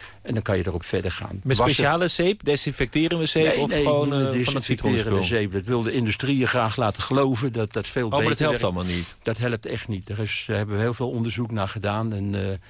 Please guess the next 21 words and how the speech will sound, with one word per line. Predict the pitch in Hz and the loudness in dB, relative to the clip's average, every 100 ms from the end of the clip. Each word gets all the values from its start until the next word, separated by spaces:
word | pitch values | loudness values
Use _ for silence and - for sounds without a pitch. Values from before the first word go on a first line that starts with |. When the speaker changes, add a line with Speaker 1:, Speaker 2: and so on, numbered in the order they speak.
| - | -6
Speaker 1:
zeer | - 117 | 0 0
tot | 107 - | 0 -4
ongenoegen | 123 117 113 123 117 101 | -2 0 0 -2 -2 -4
van | - 107 | 0 0
bijvoorbeeld | 101 92 117 101 | -2 -4 -4 -4
Procter | - 123 107 104 | -2 0 0 -2
en | 98 92 | -4 0
Gamble. | 110 117 110 | 0 2 0
Maar, | 117 104 101 | 0 2 2
eh, | 104 107 - - - - | 2 0 -2 -8 -14 -4
het | - | 0
helpt | 117 123 120 - | 2 2 0 -2
niet. | 98 85 - - - | -4 -4 -10 -18 -10
Dus, | 127 107 107 | -4 -2 0
Speaker 2:
En, | 127 110 | 2 2
Speaker 1:
eh, | - | 2
Speaker 2:
en | |
het | 170 | 2
sponsje, | - - 220 180 - | 2 4 4 4 2
want | 104 131 | 0 0
i-, | 95 127 | -2 -4